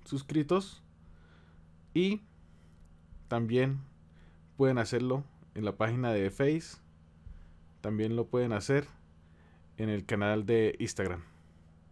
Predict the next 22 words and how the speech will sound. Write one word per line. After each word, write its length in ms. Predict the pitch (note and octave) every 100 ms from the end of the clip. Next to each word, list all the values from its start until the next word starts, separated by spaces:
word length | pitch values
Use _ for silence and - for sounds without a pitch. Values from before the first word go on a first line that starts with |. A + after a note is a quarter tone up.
| -
¿Listo? 280 | A#2+ - D3+
Aquí 160 | C3 A#2
se 80 |
los 100 | A#2+
muestro 280 | G#2+ G#2 A#2+
para 200 | A2+ G#2
que 80 | -
ustedes 220 | - A2
más 160 | A2 A#2
o 20 |
menos 260 | A#2 A#2 - - - -
sepan 380 | - A#2+ A#2
cuál 240 | - B2 A#2+
es 320 | A2+ - - -
el 220 | B2 A#2+
canal 380 | B2+ B2 B2 B2+ - - - - - -
y 100 | A2+
se 120 | A#2
dirijan 500 | A#2+ A#2+ A#2 A#2+ A2+ - - - - G#2
al 180 | G2+
correspondiente. 800 | - - - G#2 F#2+ G2 F2+ - - - - - - - - - - - - - - - - - - - - - - - - - - - - - -
Entonces, 580 | B2+ D3 D3 G#2+ -